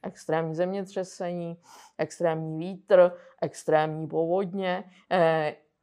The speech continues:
tohle všechno v tom projektu už zakomponováno je a po těch proběhlých jaderných haváriích, zejména po Černobylu a před jedenácti lety,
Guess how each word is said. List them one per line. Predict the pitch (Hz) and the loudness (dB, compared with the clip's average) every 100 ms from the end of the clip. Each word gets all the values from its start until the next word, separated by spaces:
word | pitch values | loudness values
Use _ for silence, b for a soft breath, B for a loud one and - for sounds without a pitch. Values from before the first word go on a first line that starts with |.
| _ _ _ _ _ _ _ _ | _ _ _ _ _ _ _ _
tohle | - 175 240 349 370 | 2 4 4 4 2
všechno | - 277 277 294 311 | -2 -4 -2 -2 -2
v | |
tom | - 320 294 | -2 -4 -2
projektu | 226 226 240 254 - 302 | 0 0 2 -2 -4 -10
už | 294 262 | -8 -6
zakomponováno | 240 233 247 254 269 269 269 269 269 285 294 294 | -8 -6 -6 -4 -4 -4 -2 -2 -2 -4 -4 -4
je | 214 190 196 240 b b b b _ | -2 -2 -4 -8 b b b b _
a | 170 | -12
po | 156 185 | -8 -6
těch | 302 285 | -2 -2
proběhlých | - 185 175 170 240 359 370 233 170 151 208 | -2 4 4 6 2 2 0 -2 -4 -6 -4
jaderných | 175 170 196 233 247 208 | 0 2 0 0 -4 -4
haváriích, | 165 165 180 220 247 247 196 170 160 | 0 2 4 4 4 2 0 -2 -4
zejména | 175 180 214 226 202 | -4 -4 -2 -2 -2
po | 180 | -4
Černobylu | 175 202 196 202 190 202 208 214 | -6 -4 -4 -4 -4 0 2 2
a | |
před | 208 185 180 | 2 -2 -2
jedenácti | 185 185 190 202 202 - - 208 | -2 -2 -4 -4 -6 -10 -6 -2
lety, | 190 180 - 226 214 | 0 -2 0 0 0